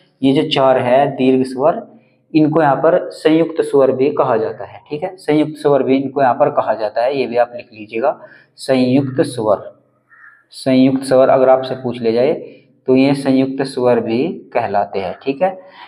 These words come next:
पीडीएफ़ में आपको बहुत अच्छे से मेंशन करके दिया हुआ है, बिल्कुल भी आपको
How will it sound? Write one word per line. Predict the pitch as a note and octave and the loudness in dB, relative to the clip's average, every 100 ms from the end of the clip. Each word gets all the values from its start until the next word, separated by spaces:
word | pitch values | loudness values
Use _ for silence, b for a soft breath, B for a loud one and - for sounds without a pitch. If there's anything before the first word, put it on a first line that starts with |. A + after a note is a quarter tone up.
| B - | B 0
पीडीएफ़ | C3 C3 C#3 | 2 4 2
में | C#3+ | 2
आपको | C#3 C3 C3 - | 4 2 2 -2
बहुत | C3 A#2+ B2+ | -2 -2 0
अच्छे | - - B2 | -2 -2 -4
से | - | -2
मेंशन | B2+ B2 B2 B2+ | -2 -2 -2 -2
करके | B2+ B2 B2 | 0 2 2
दिया | A#2+ A#2+ | 2 4
हुआ | A#2 A#2+ | 6 6
है, | C#3+ | 4
बिल्कुल | D3+ B2+ B2 A#2+ | 0 0 0 2
भी | A#2+ | 2
आपको | A#2 - C#3 | 2 2 -2